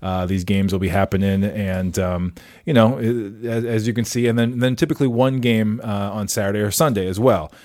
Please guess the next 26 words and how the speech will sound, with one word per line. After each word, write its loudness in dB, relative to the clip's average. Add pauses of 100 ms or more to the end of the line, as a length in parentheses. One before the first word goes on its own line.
(160)
Pretty 2
much 0
every 2
Wednesday 2
is -2
full 0
for -6
the 0
Wolves. 0
Pretty 0
much -2
every 0
Monday, 0
Friday 0
as -4
well. -2 (340)
But -4
then, 4
you 0
know, 4
with 4
that 2
sort -2
of -4
weekend 0
situation, -2